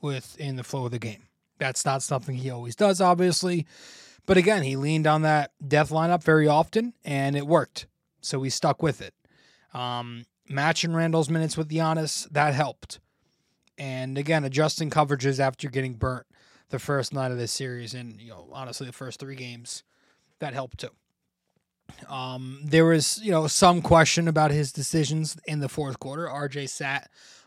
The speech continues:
most of the fourth quarter. I had no issue with that. But there was the issue with his decision to pull Immanuel Quickley.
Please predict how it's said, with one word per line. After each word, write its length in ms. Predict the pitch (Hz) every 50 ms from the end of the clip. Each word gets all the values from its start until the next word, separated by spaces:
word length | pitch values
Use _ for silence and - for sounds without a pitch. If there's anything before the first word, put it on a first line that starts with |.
| _ _ -
most 300 | 139 139 143 135 - -
of 40 | 143
the 60 | 131
fourth 320 | - - 139 139 135 -
quarter. 360 | - 143 139 139 139 139 139 - -
I 140 | 135 139 139
had 180 | 135 143 139
no 180 | 143 139 139 143
issue 200 | 139 - - 143
with 140 | 139 131 -
that. 280 | 143 139 139 139 - _ _ - - - - - _
But 140 | - 175 -
there 160 | - 190 190
was 180 | 190 185 170 151
the 160 | 170 185 175
issue 300 | 175 160 - - 180 165
with 400 | 160 160 160 151 - - - -
his 260 | 139 151 156 143 -
decision 560 | - 156 135 - 160 156 135 156 156 151 143
to 320 | - - 151 147 139 135 135 _
pull 300 | - - 170 170 170 165
Immanuel 440 | 160 160 156 151 151 147 143 135 123
Quickley. 560 | - - 226 220 - - 220 208 202 196